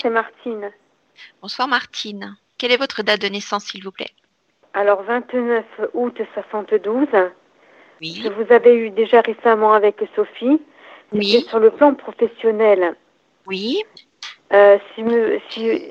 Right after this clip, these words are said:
Speaker 1: euh, là, actuellement, je fais un stage, mais si vous me voyez prochainement décrocher un emploi, j'ai répondu ces jours-ci à des offres dans le domaine, euh, vous voyez, comme télé-, téléopératrice.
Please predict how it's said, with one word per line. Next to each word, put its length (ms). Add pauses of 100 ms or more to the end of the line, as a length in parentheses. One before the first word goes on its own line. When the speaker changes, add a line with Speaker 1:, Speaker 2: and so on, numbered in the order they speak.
(100)
Speaker 1:
euh, 220
là, 120
actuellement, 440
je 120
fais 200
un 100 (100)
stage, 400
mais 160 (120)
si 100
vous 160
me 160
voyez 480
prochainement 800
décrocher 560
un 120
emploi, 460 (560)
j'ai 80
répondu 640
ces 120
jours-ci 360
à 120
des 280
offres 440 (560)
dans 140
le 180
domaine, 560
euh, 160
vous 160
voyez, 420
comme 320 (100)
télé-, 600
téléopératrice. 840